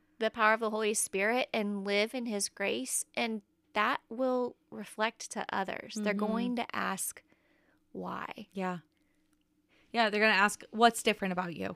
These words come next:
Speaker 2: What's
Speaker 1: Yes.
Speaker 2: why does she have a better attitude than everybody else? Why does, like,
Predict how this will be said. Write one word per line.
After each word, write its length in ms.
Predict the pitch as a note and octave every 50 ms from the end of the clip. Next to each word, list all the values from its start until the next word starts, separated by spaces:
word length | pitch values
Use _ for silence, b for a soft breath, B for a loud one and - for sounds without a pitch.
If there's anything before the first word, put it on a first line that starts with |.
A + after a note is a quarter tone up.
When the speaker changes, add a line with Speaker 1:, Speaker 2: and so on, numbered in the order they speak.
| -
Speaker 2:
What's 260 | - G#3 G#3+ G#3+ - -
Speaker 1:
Yes. 440 | G#3+ A3+ A#3 - - - - - -
Speaker 2:
why 220 | G#3+ A3 A3 A#3+
does 120 | B3 C4+ -
she 140 | - D4
have 220 | C#4+ C4 B3 A#3+ A#3+
a 60 | A3+
better 260 | G#3 A#3+ G#3+ G#3+ - -
attitude 500 | F#3+ F#3+ F#3 F#3+ - - - C4 A#3+ G3
than 140 | A#3 G3+ G#3+
everybody 460 | A#3 G3+ G3+ G#3+ G3+ G#3+ F#3+ F#3 F3+
else? 260 | E3+ E3 F3 F#3 -
Why 280 | D4 B3 A#3+ G#3 A3 A#3
does, 240 | A3+ A#3+ A#3+ A3 -
like, 200 | A3 G#3 G3+